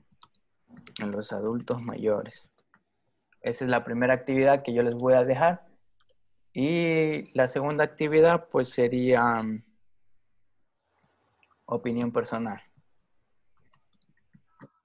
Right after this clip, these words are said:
¿Ya? Y, bueno, si quiero poner una descripción, le pongo una descripción. ¿Ya? Ahora, entonces, ustedes aún no pueden entrar a este Padlet.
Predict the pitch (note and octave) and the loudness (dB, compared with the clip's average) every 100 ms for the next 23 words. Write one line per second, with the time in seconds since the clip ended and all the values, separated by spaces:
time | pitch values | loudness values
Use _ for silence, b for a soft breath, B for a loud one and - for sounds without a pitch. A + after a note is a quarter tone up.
0 | _ - - _ _ _ _ _ _ _ | _ -20 -20 _ _ _ _ _ _ _
1 | _ _ _ A2 B2 D#3+ - C#3+ D#3 A#2+ | _ _ _ -2 0 0 -2 -6 -4 -4
2 | E3 - C3 A2+ G#2+ - B2 D#3 D#3 D3 | -4 -2 0 0 -2 -10 2 2 2 -2
3 | D3 D#3 D3+ - D3 F#3 E3+ - B2+ B2 | -4 -4 -6 -8 -6 -2 0 0 -2 -2
4 | A#2+ - B2 - - - _ _ - A#2 | -4 -8 -12 -10 -12 -14 _ _ -6 2
5 | C3 F3+ - _ _ - - _ _ _ | 2 2 -8 _ _ -20 -20 _ _ _
6 | _ _ - B2 B2 A2 A2+ - _ _ | _ _ 0 6 6 6 2 -16 _ _
7 | - C3+ C3+ F3+ G#3+ F#3+ - - _ _ | -4 0 2 2 2 -2 -4 -20 _ _
8 | _ _ _ _ _ - C3 E3+ F3+ C#3 | _ _ _ _ _ -8 2 4 6 6
9 | C#3 C3+ F3+ G3 D3+ D3 D#3 E3 C#3 C3 | 8 8 6 2 2 4 6 6 4 6
10 | C3+ C3 B2 B2+ A#2+ A#2+ - | 6 4 2 2 2 0 -14